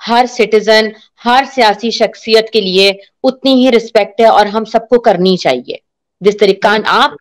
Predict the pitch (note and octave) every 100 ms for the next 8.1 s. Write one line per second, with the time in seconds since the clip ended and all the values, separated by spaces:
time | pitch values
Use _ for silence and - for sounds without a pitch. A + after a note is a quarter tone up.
0 | - A#3 G3+ D4+ - C#4+ F#3+ F#3 G3+ F#3
1 | E3 D#3 F3+ E3+ F#3+ A#3+ B2 E3+ F3 F#3+
2 | E3+ D#3 C#3+ - - _ E3+ F#3 G3 G3
3 | F#3+ G3+ G#3 A3+ G3 - D#3 F3 F#3 F#3+
4 | G3+ C4 A#3+ A3+ A#3+ A#3 G#3+ A3+ A#3+ G#3
5 | - D#3 C#3+ - C3+ C3 - A2+ A#2+ C#3
6 | D3+ F3+ F3+ D3 C#3+ - - - - _
7 | _ _ _ _ _ _ _ F#3+ A#3+ A#3+